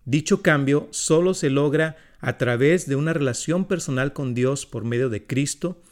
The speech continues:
y por la obra del Espíritu Santo que regenera el corazón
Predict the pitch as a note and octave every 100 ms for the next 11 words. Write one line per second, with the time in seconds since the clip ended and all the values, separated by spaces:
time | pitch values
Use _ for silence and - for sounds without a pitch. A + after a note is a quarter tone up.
0 | _ - A3 C#3+ C3+ C3+ C#3+ D#3+ F3 F#3
1 | B2+ B2 - C#3+ D#3 C3+ - C3+ C3 -
2 | D3+ - _ - C3+ B2+ - B2+ D3 F3+
3 | F#3 F#3+ B2+ A2+ - D3 D#3+